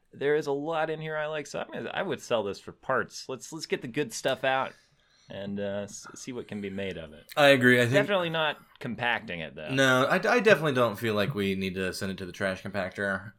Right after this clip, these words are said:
Speaker 2: Um, and I agree. I think selling it for parts, the, the stuff that we do like, I think is worth keeping. But it is a movie that I don't feel like revisiting that often, which I think speaks to,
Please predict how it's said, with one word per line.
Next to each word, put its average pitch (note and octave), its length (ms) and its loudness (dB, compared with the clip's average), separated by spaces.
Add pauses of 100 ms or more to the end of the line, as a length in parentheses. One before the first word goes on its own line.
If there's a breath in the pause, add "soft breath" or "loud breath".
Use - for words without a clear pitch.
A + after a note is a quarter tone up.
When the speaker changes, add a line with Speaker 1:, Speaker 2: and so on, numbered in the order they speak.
Speaker 2:
Um, F#2 540 -2 (280)
and B2 100 4
I C3 80 6
agree. A2+ 360 2
I A#2+ 100 2
think C3 240 -4
selling B2 320 0
it A2+ 120 -6
for G#2 100 -8
parts, - 640 -2 (160)
the, A2+ 180 0 (100)
the G#2 80 -4
stuff - 300 -4
that A2 80 -6
we A2 80 -6
do A2 180 -6
like, G2+ 400 0
I B2 80 -2
think F#3 200 -4
is C#3+ 120 -2
worth A2 220 -4
keeping. F2 420 -10 (480 loud breath)
But A#2 100 2
it B2 80 4
is B2 120 4
a A#2+ 60 -2
movie A2+ 220 -2
that G#2 120 2
I F#2+ 180 0 (260)
don't G2 220 -2
feel G2 160 -6
like F#2+ 200 -2
revisiting F#2+ 540 -6
that G2+ 120 0
often, G2+ 360 -2
which F2+ 160 -10
I E2+ 60 -10
think - 380 -14
speaks - 420 -12
to, F2+ 300 -8